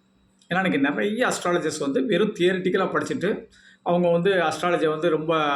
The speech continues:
சரியா பார்க்கறதில்ல. அதனால கொஞ்சம் அனுபவம் வாய்ந்த அஸ்ட்ராலஜர்ட்ட கொண்டு போய் ஜாதகத்தை காட்டுங்க. அதுவும் நீங்க வந்து இப்ப நீங்க பொருத்தம் பார்க்க போறீங்க, ஒரு அனுபவமான அஸ்ட்ராலஜரை தெரிஞ்சுக்கிட்டீங்க,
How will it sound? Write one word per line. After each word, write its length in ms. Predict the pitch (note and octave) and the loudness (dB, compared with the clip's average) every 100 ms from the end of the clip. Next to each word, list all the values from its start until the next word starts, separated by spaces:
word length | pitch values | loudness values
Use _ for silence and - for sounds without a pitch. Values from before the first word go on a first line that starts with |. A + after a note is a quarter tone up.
| C#3 C#3+ | 0 -2
சரியா 340 | - E3+ F#3 | -2 2 2
பார்க்கறதில்ல. 640 | - D#3+ - D3 A#2+ C3+ - _ - _ | 2 0 -2 -6 -6 -8 -10 _ -20 _
அதனால 300 | G#3+ F#3+ A3 | -2 0 0
கொஞ்சம் 400 | - G3+ F#3 F3 | 0 2 2 2
அனுபவம் 380 | D#3+ F#3+ A3 G3+ | 0 4 4 4
வாய்ந்த 300 | F3 F3 E3+ | 2 0 -2
அஸ்ட்ராலஜர்ட்ட 600 | D3+ - D3+ C#3 C#3 G#3+ | -2 -2 -2 -2 -4 -4
கொண்டு 200 | F#3+ C#3+ | -2 -2
போய் 160 | C3+ E3+ | 0 -2
ஜாதகத்தை 480 | C3+ B2+ C#3 C3 C3+ | -2 -2 -4 -6 -6
காட்டுங்க. 340 | A#2+ - - - _ _ _ _ _ - | -8 -10 -20 -20 _ _ _ _ _ -4
அதுவும் 360 | F#3 G#3 B3 | 2 4 4
நீங்க 200 | G#3+ F3 | 2 0
வந்து 220 | E3 E3 | 0 0
இப்ப 160 | G3+ E3+ | 0 0
நீங்க 160 | D#3+ D3+ | 0 -2
பொருத்தம் 400 | F3 F3+ F#3+ E3 | 0 0 0 0
பார்க்க 200 | D3+ C#3 | -2 -2
போறீங்க, 340 | C#3+ D3 F3+ | -2 2 2
ஒரு 120 | E3+ | 2
அனுபவமான 600 | D3+ E3 E3+ D#3+ F3 F3+ | 0 -2 -2 -2 0 0
அஸ்ட்ராலஜரை 460 | - E3 D#3 D3 D#3+ | -2 -2 -2 0 -2
தெரிஞ்சுக்கிட்டீங்க, 720 | D#3 D3+ D3 C3+ C3 E3 | 0 0 -2 -2 -2 -4